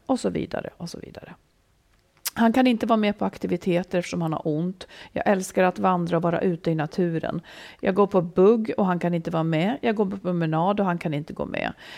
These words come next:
Jag tar med honom till badhuset, men av simning fick han även ont i axeln. Eh, han har haft prostatacancer men är friskförklarad nu.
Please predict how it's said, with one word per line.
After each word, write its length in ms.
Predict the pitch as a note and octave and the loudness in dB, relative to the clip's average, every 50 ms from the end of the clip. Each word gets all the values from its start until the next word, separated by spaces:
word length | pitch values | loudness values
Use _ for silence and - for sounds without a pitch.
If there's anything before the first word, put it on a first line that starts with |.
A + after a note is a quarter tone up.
| - - | -20 -6
Jag 140 | - A3+ A3 | -6 -4 0
tar 100 | - A#3 | 2 2
med 220 | G#3+ G3 F#3+ F#3 | 4 4 4 4
honom 240 | F#3 F#3+ F#3+ F#3 F3+ F3 | 2 2 0 0 0 -2
till 100 | G3 E3+ | -2 -2
badhuset, 840 | F3 - G3 F#3 F3 E3 E3 - F#3+ F#3+ G#3 G#3+ - - G#3+ G#3+ | 2 2 4 4 4 2 2 0 -2 -2 -2 -2 -2 -2 -4 -2
men 160 | - G#3 F#3+ F#3 | -2 -2 0 0
av 80 | F3+ | -2
simning 560 | F3+ - - - G3 F3+ E3+ E3 E3+ F3 E3+ | -2 -4 -2 -2 -2 0 0 0 0 -2 -2
fick 160 | E3 F#3 E3 - | -2 -2 -2 0
han 120 | E3+ E3 | 0 0
även 220 | D#3+ D#3 D#3+ D#3 | 0 0 -2 -2
ont 180 | D#3+ D#3 D3+ - | -2 -4 -4 -6
i 40 | - - | -6 -6
axeln. 680 | - - - - - - - - - A#1+ B1 - - - - - - - - - - - _ | -6 -8 -8 -10 -12 -10 -6 -4 -2 -2 -2 -6 -10 -12 -14 -20 -20 -20 -20 -20 -20 -20 _
Eh, 460 | - - F3+ F3 E3+ E3 D#3+ D#3 D#3+ | -4 0 2 2 4 4 4 4 2
han 200 | D#3 F3+ G#3 G3+ | 2 2 2 2
har 40 | G3+ G3+ | 2 2
haft 140 | G3 G3+ | 0 0
prostatacancer 960 | - G#3+ G3+ - - B3 A3+ A3 G#3 - - F#3+ - G#3 G3+ G#3+ A#3 - - C#4 | -4 -4 -4 -2 0 0 0 0 0 -2 -4 -4 -2 -2 -2 -2 -2 -2 -2 -2
men 160 | C4 B3+ A#3+ | 0 0 0
är 40 | A#3 | 0
friskförklarad 1000 | A3+ - A#3+ A#3 A3 - - - - F#3 F3 - G3+ F3+ E3+ E3+ E3+ E3+ F3 F3 | 0 0 -2 -2 -2 -4 -10 -2 -2 -2 0 2 0 2 2 2 2 0 0 -2
nu. 320 | D#3 C3 D3+ F3+ G3 A3 | -2 0 0 0 -2 -4